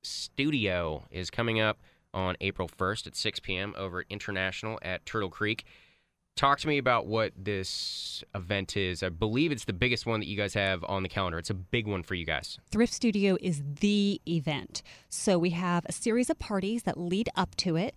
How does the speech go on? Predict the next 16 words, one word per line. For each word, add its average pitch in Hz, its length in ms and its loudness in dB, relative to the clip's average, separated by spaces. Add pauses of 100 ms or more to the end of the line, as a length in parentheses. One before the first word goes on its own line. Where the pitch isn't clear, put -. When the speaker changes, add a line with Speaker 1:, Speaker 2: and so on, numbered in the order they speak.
(300)
Speaker 2:
So 165 680 4
Thrift - 240 2
Studio 254 320 4
is 196 100 2
like 190 160 2
nothing 180 300 4
else 165 140 2
that 170 100 2
I've 185 120 2
ever 180 160 4
experienced 175 600 0 (260)
because 185 680 2 (680)
it 254 140 4
is 240 240 2 (240)
a 202 80 -6 (300)
fundraiser 190 840 4